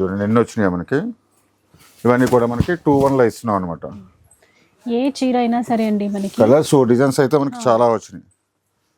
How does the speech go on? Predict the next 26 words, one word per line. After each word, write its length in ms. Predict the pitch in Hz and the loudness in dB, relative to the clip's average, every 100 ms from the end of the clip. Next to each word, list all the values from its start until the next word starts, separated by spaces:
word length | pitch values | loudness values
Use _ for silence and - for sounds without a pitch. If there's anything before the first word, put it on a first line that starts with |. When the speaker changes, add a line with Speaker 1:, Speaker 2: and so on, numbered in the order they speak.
| _ _ | _ _
Speaker 2:
క్వాంటిటీలో 680 | 254 240 254 262 269 294 254 240 | -8 -6 -6 -8 -6 -4 -4 -2
కూడా 140 | 226 233 220 | -2 0 -2
ఉంటాయి. 340 | 208 208 226 277 | -6 -6 -4 -2
In 80 | 214 208 | -4 -4
case 160 | 214 226 | -4 0
మీకు 60 | 151 | 2
Speaker 1:
ఎందుకంటే 240 | 147 147 | 4 4
మన 100 | 127 | 2
Speaker 2:
క్వాంటిటీలో 220 | 110 117 | 2 2
Speaker 1:
ఓన్ 120 | 143 139 | 2 0
వ్యూవర్స్ 320 | 117 110 110 | 0 2 0
Speaker 2:
కావాలన్నా 220 | 120 117 104 | 0 0 2
Speaker 1:
కాబట్టి 280 | 190 120 156 | 0 -2 -4
క్వాంటిటీ 400 | 123 120 127 143 135 | 0 2 0 -4 -6
మీకు 120 | 113 107 | -6 -8
ఎప్పుడు 240 | - - 127 | -8 -2 0
ఎన్ని 180 | 123 131 123 | 0 2 2
కావాలన్నా 380 | 123 127 127 117 | 4 2 0 0
కూడా 180 | 120 135 175 - - | 0 0 0 -6 -20
Speaker 2:
Hmm. 140 | 220 - _ _ _ - | -20 -20 _ _ _ -2
Speaker 1:
మీరు 140 | 117 113 | 0 2
ముందుగా 220 | 120 131 120 | 4 2 2
చెప్పేస్తే 360 | 117 127 123 160 | -2 -4 -4 -6
ఇచ్చేస్తాను 460 | - 131 - 113 90 | -2 -2 -2 -6 -6
మీకు. 160 | 82 - _ _ _ _ _ _ _ _ _ _ _ _ | -14 -20 _ _ _ _ _ _ _ _ _ _ _ _
ఇలా 120 | 92 | 0